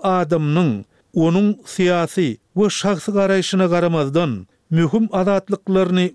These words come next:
goramak boýunça halkara jemgyýetçiliginiň hem-de Ýewropada howpsuzlyk we hyzmatdaşlyk guramasynyň öňünde öz üstüne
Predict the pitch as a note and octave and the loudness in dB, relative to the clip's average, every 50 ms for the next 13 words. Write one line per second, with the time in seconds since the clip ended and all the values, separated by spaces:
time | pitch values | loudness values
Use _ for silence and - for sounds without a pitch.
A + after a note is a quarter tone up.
0 | - E3 D#3+ F3 F3 E3+ D#3+ D#3+ D#3 F3+ A3 - - G#3 F#3 E3+ D#3 C3 A2+ - | -6 -2 0 2 2 4 2 2 0 0 -2 -2 0 0 2 2 2 0 -6 -6
1 | - B2 G#2+ G2 G2+ _ _ _ - E3+ F3 E3+ D3+ - E3 E3 E3+ G3+ G#3 F3 | -6 -6 -6 -8 -10 _ _ _ -4 -2 -2 -2 -2 -2 -2 0 0 0 -2 0
2 | F#3 G3+ F#3 F#3+ F#3+ F#3+ F3 - - - E3+ E3 D3+ D3 D3+ D#3+ C#3+ A2 F#2+ G2 | -2 -2 0 2 2 2 0 -2 -4 -2 -2 0 0 0 0 0 0 0 -4 -6
3 | _ _ _ _ - G3 G3+ G#3 G3 F#3+ F#3+ F#3 F#3+ F#3+ - _ _ _ _ - | _ _ _ _ -2 0 0 2 2 2 2 2 0 -2 -4 _ _ _ _ -8
4 | F3+ D#3+ D#3+ D#3+ D#3+ E3+ G3+ G#3+ - A3 F#3 G3+ F#3+ - G#3 G3+ F#3+ - - F#3 | -2 0 0 2 2 2 0 0 0 0 0 0 -2 0 0 0 -2 -2 -4 -4
5 | F#3 F#3+ G3 - A3 G#3 F#3+ - G3 F#3 F#3 F#3 F#3+ F3+ _ - F3+ E3 - - | -2 -2 0 0 0 0 0 0 -2 0 0 2 0 0 _ 0 0 0 0 -2
6 | G3 G3+ - - G#3+ G3 G3 F#3+ F#3+ F#3+ - - F#3+ F#3+ F#3+ G3 F#3+ - G3+ G3 | -6 -6 -4 -2 0 2 2 2 0 -2 -2 0 0 0 0 -2 -2 -2 0 0
7 | F#3+ F3+ F3+ F3 F3 F3 F3 F3 E3+ D#3+ C3 _ _ - F#3 F3+ G#3 G#3+ G#3 F#3 | 2 2 2 0 2 2 2 2 2 0 -2 _ _ -2 0 2 4 2 2 0
8 | - - F3+ - - - G3 F3+ F#3 | -4 -12 -12 -12 -8 -4 -2 0 0